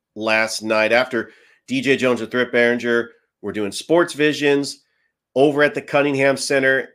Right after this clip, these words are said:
on the campus of Columbus State, they had their kickoff for a cause. I stopped by briefly. It was a success. They had a lot of people there. D J Jones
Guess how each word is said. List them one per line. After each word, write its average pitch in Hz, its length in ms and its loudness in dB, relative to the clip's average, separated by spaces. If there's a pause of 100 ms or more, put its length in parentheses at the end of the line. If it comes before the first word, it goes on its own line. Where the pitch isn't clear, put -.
(260)
on 120 140 0
the 120 80 -6
campus 127 400 -4
of 123 80 -10
Columbus 117 480 -6
State, 117 440 -4
they 107 120 -8
had 113 200 -4
their 101 120 -8
kickoff 143 520 -6
for 113 120 -4
a 104 80 -8
cause. 104 500 -2 (680)
I 131 140 2
stopped 220 360 0
by 190 220 2
briefly. 196 920 -4
It 156 160 -2
was 151 200 0
a 131 60 -8
success. 120 760 0
They 120 120 -6
had 113 160 -2
a 101 60 -2
lot 113 340 2
of 110 80 -2
people 113 360 -8
there. 107 360 0 (760)
D 147 180 -4
J 143 240 4
Jones 131 460 0